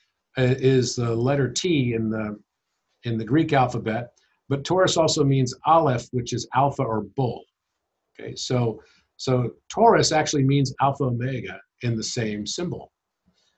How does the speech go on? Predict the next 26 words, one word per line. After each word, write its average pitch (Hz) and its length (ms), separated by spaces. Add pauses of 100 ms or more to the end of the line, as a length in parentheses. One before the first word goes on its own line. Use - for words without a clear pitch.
(220)
And 139 180 (100)
Rus 202 540 (120)
means 127 280
rose. 165 440 (200)
So 139 540
Tau, 160 580 (300)
so 113 160
Tau 175 400
is 123 80
both 135 240
Alpha 131 280
Omega, 123 500 (260)
'cause 104 120
it's 117 200
Aleph 147 340 (140)
and 147 200
Tau, 120 220
the 117 80
last 120 320
letter 113 320 (260)
of 113 60
the 123 80
Greek 123 240
alphabet, 127 540
or 135 120
the, 127 460